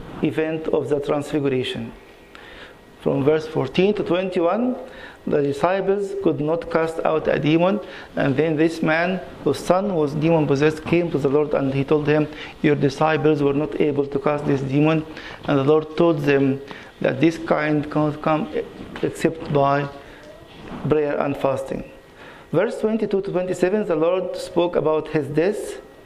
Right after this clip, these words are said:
and only in Matthew there's more, one more event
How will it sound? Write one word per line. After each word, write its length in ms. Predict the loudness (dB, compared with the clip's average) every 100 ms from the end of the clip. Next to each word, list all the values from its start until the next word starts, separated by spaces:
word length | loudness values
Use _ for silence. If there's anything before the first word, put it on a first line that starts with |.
| -20 -20 -20 -10 -2
and 440 | 0 2 0 -4 -6 0
only 320 | 2 4 2
in 140 | 4
Matthew 340 | 2 2 2 2
there's 340 | 2 -2 -6 -16 -4
more, 220 | 2 2
one 340 | 2 2 2 4
more 160 | 4
event 440 | 4 2 2 2